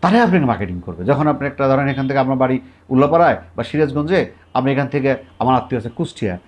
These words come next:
কুষ্টিয়া থেকে আত্মীয় বাড়ি পাঠালাম খাওয়ার জন্যে, ও তখন দেখবে না টেস্টি, তখন বলবে, "ভাই, তাহলে যদি টেস্টি হয়, তাহলে আমি তোমার জন্য আর এক বাক্স পাঠাচ্ছি, তুমি একটু মার্কেটিং করো।" ওকে একটা কমিশন দিলেন, ও মার্কেটিং করলো,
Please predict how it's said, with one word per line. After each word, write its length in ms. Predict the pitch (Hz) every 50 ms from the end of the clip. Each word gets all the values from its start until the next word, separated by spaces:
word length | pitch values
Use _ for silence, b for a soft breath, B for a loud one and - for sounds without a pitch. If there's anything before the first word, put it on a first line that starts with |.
| b b b
কুষ্টিয়া 280 | - 185 180 185 - 156
থেকে 140 | 160 143 147
আত্মীয় 220 | 135 139 - 127
বাড়ি 120 | 120 113 117
পাঠালাম 300 | 120 101 104 107 104 98
খাওয়ার 280 | - - 113 107 95
জন্যে, 260 | 92 90 87 90 85 80 - _ _ _ _ b b b b b b b b
ও 100 | 208 208
তখন 320 | - 208 190 - 208 202
দেখবে 220 | 185 190 175 175 190
না 200 | 196 208 190 180 -
টেস্টি, 240 | - 185 180 - 196
তখন 200 | 180 185 170 185
বলবে, 120 | 180 175 165
"ভাই, 140 | 175 170
তাহলে 180 | 170 175 170 160
যদি 120 | 156 151
টেস্টি 360 | 147 170 156 135 - - 170 165
হয়, 220 | 175 202 180 - - B B B B
তাহলে 140 | - 151 156
আমি 100 | 160 156 160
তোমার 160 | 165 160 156
জন্য 140 | 165 165 165
আর 140 | 131 147 165
এক 80 | 165 -
বাক্স 200 | 170 160 - -
পাঠাচ্ছি, 360 | 170 170 165 160 151 - - 147
তুমি 180 | 156 147 147
একটু 200 | 139 139 139 127 - b b b b
মার্কেটিং 380 | 123 127 127 - 135 117 107 98
করো।" 220 | - 95 87 - - _ _ _ _ _ _ _ _ _ - 135
ওকে 120 | 135 170
একটা 120 | 180 180 185
কমিশন 340 | 175 180 175 175 180 180 170
দিলেন, 260 | 139 123 120 120 - - - _ _ _ _ _
ও 100 | - 165
মার্কেটিং 360 | 160 170 147 - 151 139 135 127
করলো, 280 | 127 117 113 110 -